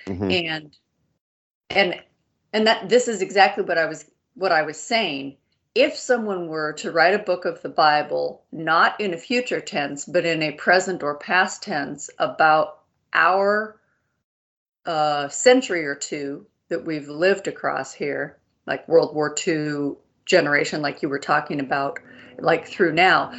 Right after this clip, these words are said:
Speaker 2: like, what would their points be? You know,
Speaker 1: Mm-hmm.
Speaker 2: would any of us even be a byline?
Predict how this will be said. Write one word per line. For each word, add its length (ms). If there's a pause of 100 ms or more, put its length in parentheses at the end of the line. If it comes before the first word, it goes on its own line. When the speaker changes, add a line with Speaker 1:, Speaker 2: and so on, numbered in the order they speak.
Speaker 2:
like, 160
what 260
would 140
their 140
points 380
be? 400 (640)
You 100
know, 180
Speaker 1:
Mm-hmm. 100
Speaker 2:
would 120
any 220
of 120
us 180
even 260
be 140
a 60
byline? 640